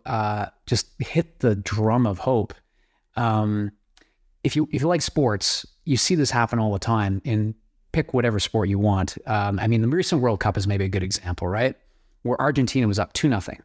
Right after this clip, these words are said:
And I think it was in the seventy-fifth minute, France scored a goal. I mean, it looked like Argentina was gonna walk away with that game 'cause, you know, they were just, they dominated the field, they dominated possession. And then all of a sudden,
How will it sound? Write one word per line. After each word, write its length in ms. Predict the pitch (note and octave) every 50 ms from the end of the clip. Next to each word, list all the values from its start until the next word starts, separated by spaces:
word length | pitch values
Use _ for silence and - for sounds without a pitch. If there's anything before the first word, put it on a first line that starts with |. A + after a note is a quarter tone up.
| _ _ _ _ _ _ _ _ _ _ _ _ _ _ _ _ _ _ _ _ _ -
And 180 | B2+ B2+ A#2+
I 40 | A#2
think 100 | C#3 E3
it 20 |
was 140 | D3+ B2+ -
in 80 | B2 G#2+
the 60 | G#2
seventy-fifth 580 | - - - C3+ D3 D3 A#2+ - - A2 - A2
minute, 280 | G#2+ A2 G2+ E2+ - _ _ _
France 320 | - - C3+ B2 A2+ -
scored 260 | - - - A2 G2
a 60 | F2+
goal. 280 | F2 F2 E2 C#2+ F2+ - _ _ _ _ _ _ _ _ _ _ _ _ _ _
I 140 | - - D#3
mean, 160 | E3+ F3 F#3+
it 80 | G#3 -
looked 300 | G#3 A3+ B3+ B3 B3 -
like 240 | F3+ D#3 C#3 - -
Argentina 400 | C3+ C#3+ B2+ C3+ A2+ - C#3+ C3+
was 100 | A#2+ G#2+
gonna 140 | A2+ A2 G#2
walk 320 | G2+ G2 G#2 G#2 - -
away 220 | A2+ G2 G2+ G2
with 120 | F#2+ F#2 -
that 200 | E2+ - - -
game 260 | - F#2 F#2 - - _ _ _ _ _ _ _ _ -
'cause, 220 | - B2 A2 - -
you 120 | - E3+ C3+
know, 120 | A#2+ A2
they 160 | G#2+ C3+ E3+
were 80 | D3+ A#2
just, 200 | G2+ G#2 - -
they 120 | - G2+
dominated 420 | G#2 - D#3 D#3+ E3+ E3 D#3 C#3 A2+
the 60 | A2
field, 320 | - - D#3+ D#3+ D#3+ C#3+
they 40 | A#2
dominated 380 | A2+ C3+ C3+ C#3+ C#3+ C3 A#2 G2
possession. 480 | A2 G2+ A#2+ B2+ A#2+ - - C#3+ A#2 - -
And 140 | - C#3 C#3
then 100 | C3+ - -
all 160 | - F3 G#3
of 100 | B3 -
a 60 | B3+
sudden, 440 | A3+ - - - F#2 F#2+ G2 A#2 C3+